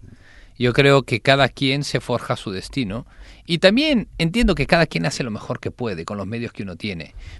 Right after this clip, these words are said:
Pero por eso, contestando tu pregunta, por eso me centro en ese, en ese grupo de edad. O sea, yo quiero, yo quiero crear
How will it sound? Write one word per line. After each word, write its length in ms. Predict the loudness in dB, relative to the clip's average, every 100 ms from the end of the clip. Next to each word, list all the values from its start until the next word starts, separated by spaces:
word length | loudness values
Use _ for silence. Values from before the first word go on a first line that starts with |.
| 2
Pero 160 | 4 6
por 140 | 6
eso, 320 | 4 2 0 0
contestando 460 | 0 0 0 0
tu 120 | 0
pregunta, 420 | -2 0 0 0 0
por 180 | 2
eso 160 | 2 2
me 120 | -2
centro 380 | -2 -2 -2 -2
en 100 | -4
ese, 300 | -4 -4 -6
en 100 | -4
ese 180 | -6 -6
grupo 220 | -8 -6
de 60 | -6
edad. 180 | -6 -10 _ _ -18 -14 4
O 40 |
sea, 100 | 8
yo 180 | 10 10
quiero, 280 | 10 8 8
yo 180 | 4 4
quiero 260 | 4 2
crear 640 | 4 6 8 8 6 4